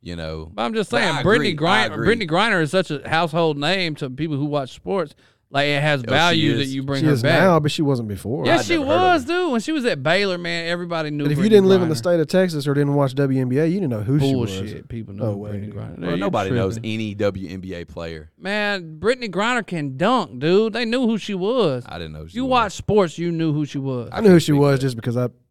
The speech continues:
Speaker 3: mean, I, I keep up
Speaker 2: All right,
Speaker 3: with
Speaker 2: well,
Speaker 3: Big
Speaker 2: I
Speaker 3: twelve
Speaker 2: watch
Speaker 3: ball,
Speaker 2: sports
Speaker 3: but
Speaker 2: and y'all know that. So the f-, uh, I knew who she was. I've been knowing who she was for ten years, probably.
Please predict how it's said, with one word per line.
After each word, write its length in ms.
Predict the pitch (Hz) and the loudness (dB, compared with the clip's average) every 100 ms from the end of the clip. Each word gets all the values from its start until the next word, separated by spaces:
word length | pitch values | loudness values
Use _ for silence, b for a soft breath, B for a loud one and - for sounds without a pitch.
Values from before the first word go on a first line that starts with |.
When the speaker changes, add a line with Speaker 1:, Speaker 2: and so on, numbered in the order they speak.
| _ 131 | _ -10
Speaker 3:
mean, 100 | 120 | -6
I, 100 | 120 - | -8 -8
I 60 | 120 | -8
keep 160 | 131 | -4
up 60 | 123 | -2
Speaker 2:
All 60 | 160 | -2
right, 80 | 127 | -4
Speaker 3:
with 100 | 127 | -6
Speaker 2:
well, 100 | 127 | -6
Speaker 3:
Big 100 | 156 | -2
Speaker 2:
I 40 | 202 | 0
Speaker 3:
twelve 140 | 220 | 2
Speaker 2:
watch 160 | 165 127 | 0 0
Speaker 3:
ball, 80 | 131 | 0
Speaker 2:
sports 200 | 170 156 | -2 -4
Speaker 3:
but 60 | 147 | -4
Speaker 2:
and 40 | |
y'all 140 | 147 | -4
know 140 | 139 131 | -4 -4
that. 180 | 117 113 | -6 -8
So 400 | 147 131 127 _ _ - | -8 -8 -10 _ _ -20
the 60 | |
f-, 160 | 127 - - | -20 -20 -20
uh, 280 | - - - _ _ | -20 -20 -20 _ _
I 100 | 170 | -2
knew 120 | 202 | 0
who 120 | 156 135 | 2 0
she 120 | 123 | -4
was. 160 | 120 147 | -8 -6
I've 140 | 170 | -6
been 100 | 151 | -4
knowing 180 | 131 127 | -4 -4
who 80 | 127 | -6
she 120 | 127 | -8
was 180 | 131 120 | -10 -10
for 120 | 113 - | -14 -16
ten 200 | - 143 | -8 -4
years, 300 | 147 156 131 | -4 -4 -6
probably. 420 | 113 110 101 92 | -8 -12 -10 -12